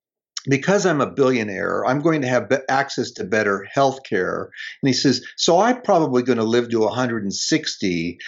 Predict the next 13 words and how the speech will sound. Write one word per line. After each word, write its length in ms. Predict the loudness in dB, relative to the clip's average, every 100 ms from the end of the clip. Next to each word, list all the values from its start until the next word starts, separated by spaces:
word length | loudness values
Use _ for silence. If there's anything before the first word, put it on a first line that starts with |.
| -8 -2
and 180 | 2
then 200 | 4 2
just 280 | 2 0 2
join 320 | 0 2 2
that 240 | 2 0 -2
class 420 | 0 2 2 -2
of 120 | -6
immortal 680 | -4 -2 0 -2 -2 -4 -2
overlords." 920 | -2 0 -2 -2 -2 -4 -6 -10 -12 -12 -18 -4
See, 180 | 2 4
he's 280 | 6 4
hoping 420 | 4 2 2 0 0
to. 300 | -2 -2